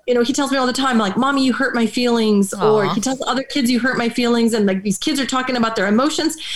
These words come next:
Speaker 1: and they're only in three and
Speaker 2: That's
Speaker 1: four years
Speaker 2: so
Speaker 1: old. It's
Speaker 2: cute.
Speaker 1: incredible.
Speaker 2: Yeah.
Speaker 1: In fact, I just, I was on a trip to Costa Rica and my friend's child, who's also another four-year-old, was with us. The boys were arguing in the back of the car, and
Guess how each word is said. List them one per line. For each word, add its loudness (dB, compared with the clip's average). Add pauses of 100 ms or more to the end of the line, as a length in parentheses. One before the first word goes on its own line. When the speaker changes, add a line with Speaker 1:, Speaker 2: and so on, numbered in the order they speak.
(140)
Speaker 1:
and 0
they're 0
only 2
in 0
three 2
and 2
Speaker 2:
That's -6
Speaker 1:
four 2
years 2
Speaker 2:
so 2
Speaker 1:
old. 2
It's -2
Speaker 2:
cute. -4
Speaker 1:
incredible. -2
Speaker 2:
Yeah. -8
Speaker 1:
In -2
fact, -6
I -4
just, -2
I -4
was 0
on 0
a -2
trip -4
to -8
Costa -2
Rica -2 (400)
and 2
my 2
friend's -4
child, 0
who's -2
also 0
another 0
four-year-old, 2
was 0
with -2
us. -4 (720)
The 2
boys 4
were 2
arguing 0
in 0
the 2
back -2
of -2
the -2
car, -2 (520)
and 0